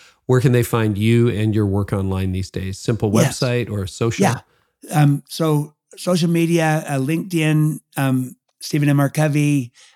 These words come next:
Speaker 2: uh, Twitter, Instagram at Stephen M R Covey,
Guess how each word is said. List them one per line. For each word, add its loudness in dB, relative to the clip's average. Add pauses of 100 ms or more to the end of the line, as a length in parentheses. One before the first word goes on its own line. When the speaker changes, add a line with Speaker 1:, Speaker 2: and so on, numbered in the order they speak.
(140)
Speaker 2:
uh, 0
Twitter, 2
Instagram -2
at -2
Stephen -2
M 2
R 2
Covey, -2